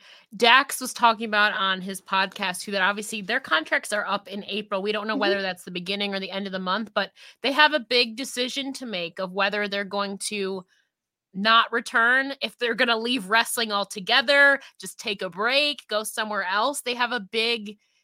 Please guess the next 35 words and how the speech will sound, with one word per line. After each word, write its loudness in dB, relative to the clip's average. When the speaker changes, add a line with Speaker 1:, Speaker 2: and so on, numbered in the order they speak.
Speaker 1:
their 2
future, -6
F -2
T -8
R's -2
future -10
is -8
so -2
uncertain -6
right -4
now, -4
and -6
they're -2
gonna -4
have 2
to -14
make -6
a -8
decision -8
and -6
make -6
it -8
soon -8
because -8
their -2
contracts 0
are -2
up -2
in -6
April. -4
So -2
as 4
of -2
right 2
now, 4